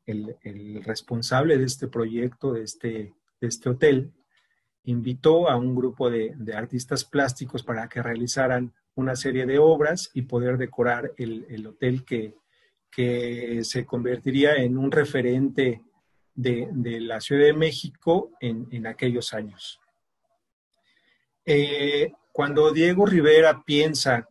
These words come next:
qué es lo que puede hacer para, para presentar a Carlos Obregón Santacilia, eh, idea un proyecto en el que está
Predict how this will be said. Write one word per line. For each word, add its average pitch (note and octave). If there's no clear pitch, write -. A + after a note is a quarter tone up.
qué C3+
es B2+
lo B2
que C3
puede B2+
hacer A#2+
para, G#2+
para A2+
presentar B2
a A2
Carlos C3
Obregón B2
Santacilia, B2+
eh, B2
idea C#3+
un C3+
proyecto C#3+
en A#2+
el A2+
que A#2+
está C3